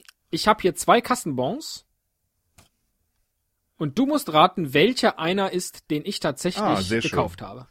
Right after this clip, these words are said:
Speaker 2: Ja. Dann leg mal los.
Speaker 1: Okay. Laugenbrezeln, Freilandeier Sechser.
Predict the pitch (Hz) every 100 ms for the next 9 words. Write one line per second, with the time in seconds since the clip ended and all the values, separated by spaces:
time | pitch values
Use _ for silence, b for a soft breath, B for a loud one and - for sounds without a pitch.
0 | _ 101 98 160 _ - - - - _
1 | _ _ _ _ _ _ _ - 110 143
2 | 160 131 110 95 - - _ _ _ _
3 | _ _ _ _ _ _ - 135 127 _
4 | _ _ _ _ - 117 123 143 156 185
5 | 185 156 160 196 - 233 339 359 _ _
6 | _ _ _ _ _ _ - - 131 139
7 | 220 202 190 - 151 165 156 160 - 113
8 | 214 233 - 175 247